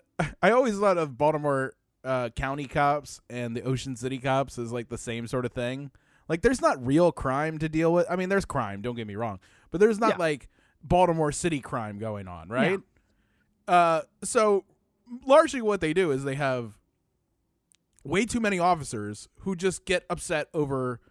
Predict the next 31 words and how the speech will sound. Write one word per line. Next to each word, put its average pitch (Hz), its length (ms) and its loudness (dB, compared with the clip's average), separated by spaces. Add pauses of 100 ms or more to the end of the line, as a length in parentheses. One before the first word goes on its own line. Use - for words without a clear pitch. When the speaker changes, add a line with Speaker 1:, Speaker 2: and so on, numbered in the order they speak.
(160)
Speaker 1:
the 175 100 0
smallest 160 760 2
little 143 440 0
nonsense 127 800 -6 (100)
ever. 107 420 -10 (680)
Speaker 2:
Yeah. 180 160 0
Speaker 1:
And 147 200 -4
they 160 160 0
Speaker 2:
Yeah. 196 60 4
Speaker 1:
mostly 226 460 4
take 214 220 0
it 196 80 2
out 190 160 4
on 165 160 0
kids 123 680 -4 (520)
because, 143 800 -2 (500)
uh, 120 60 -16 (220)
n-, 165 200 -14
nobody 175 280 2
gives 165 180 -2
a 156 80 -2
shit 135 200 -2
when 123 100 -6
you 123 100 -4
rough 127 240 -2
up 127 100 -6
a 120 40 -6
kid 98 440 -8
as 113 140 -6
opposed 123 400 -4
to 104 400 -8